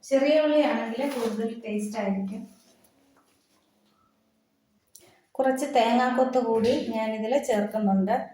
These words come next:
നമ്മൾ തേങ്ങ ചിരകി എടുത്തിട്ടുണ്ട് തീയിലുണ്ടാക്കാനായിട്ട്.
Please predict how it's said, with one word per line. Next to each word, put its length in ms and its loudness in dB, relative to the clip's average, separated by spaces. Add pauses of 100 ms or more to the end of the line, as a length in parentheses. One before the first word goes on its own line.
(1200)
നമ്മൾ 420 -2
തേങ്ങ 500 2
ചിരകി 360 -4
എടുത്തിട്ടുണ്ട് 960 -8 (140)
തീയിലുണ്ടാക്കാനായിട്ട്. 1200 -8